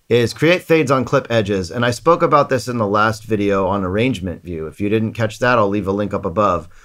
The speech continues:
But if you like to drag and drop audio into your arrangement view, you should turn this off. By default, I believe it is on in Ableton. And when it's on, it's gonna create a little fade at the beginning and end of your clip edges, which is ideal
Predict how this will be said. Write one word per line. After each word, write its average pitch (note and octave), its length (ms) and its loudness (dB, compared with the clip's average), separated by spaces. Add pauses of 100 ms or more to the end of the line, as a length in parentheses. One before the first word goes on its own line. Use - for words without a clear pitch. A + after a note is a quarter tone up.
(140)
But A#2+ 100 0
if A#2 100 -2
you C3+ 120 2
like E3+ 180 4
to D#3+ 80 -2
drag C3+ 300 4
and C3 80 0
drop B2+ 260 2
audio B2+ 380 2
into A#2 160 0
your G#2+ 140 2
arrangement G#2+ 380 -2
view, A#2+ 160 -2
you A#2+ 140 -2
should - 160 -10
turn B2 240 0
this A2+ 240 -4
off. E2+ 400 0 (320)
By A#2+ 160 4
default, D#3 500 2
I C3 40 0
believe A#2+ 340 0
it G#2 80 0
is A#2 160 0
on A#2+ 220 2
in A#2 80 0
Ableton. A#2 580 -2 (340)
And A#2+ 280 0
when C3 120 4
it's B2+ 220 -2
on, F#3 240 6
it's - 140 -8
gonna D3+ 180 0
create D3+ 260 2
a C3+ 60 2
little B2+ 180 2
fade D3 280 0
at B2 80 -4
the B2+ 40 -4
beginning C3 380 0
and A#2 140 -2
end A#2+ 180 0
of A2 100 0
your G2+ 120 -4
clip - 280 0
edges, A#2+ 460 0 (800)
which F3+ 460 2
is D3+ 320 0 (360)
ideal C#3+ 920 4